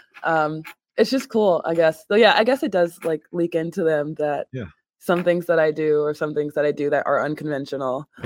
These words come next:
Speaker 1: um, find su-, success. <laughs> And
Speaker 2: Uh, uh,
Speaker 1: I think
Speaker 2: um,
Speaker 1: it also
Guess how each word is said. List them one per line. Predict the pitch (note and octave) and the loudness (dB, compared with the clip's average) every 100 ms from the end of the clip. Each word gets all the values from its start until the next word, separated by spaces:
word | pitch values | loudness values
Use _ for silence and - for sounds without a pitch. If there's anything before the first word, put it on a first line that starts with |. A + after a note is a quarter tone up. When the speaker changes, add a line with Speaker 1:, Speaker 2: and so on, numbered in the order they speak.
| - | -2
Speaker 1:
um, | D#3 D3 B2 A2+ - _ _ _ _ _ _ - _ _ D#3+ F3 | 0 2 0 -6 -16 _ _ _ _ _ _ -20 _ _ -12 -6
find | - E3 D#3 | 0 0 0
su-, | F3 - _ _ _ - | -6 -14 _ _ _ -16
success. | - C3+ E3+ C4 | -8 -8 -4 0
<laughs> | C4 D4+ - D#4 - - - - - | 2 2 4 0 0 -14 -16 -14 -4
And | F#3+ F3 | -2 -2
Speaker 2:
Uh, | |
uh, | G2+ - | -2 2
Speaker 1:
I | G#3 | 2
think | G3 F#3+ | 2 0
Speaker 2:
um, | |
Speaker 1:
it | F3 | 2
also | F3 E3+ F3 D#3+ | 0 2 2 2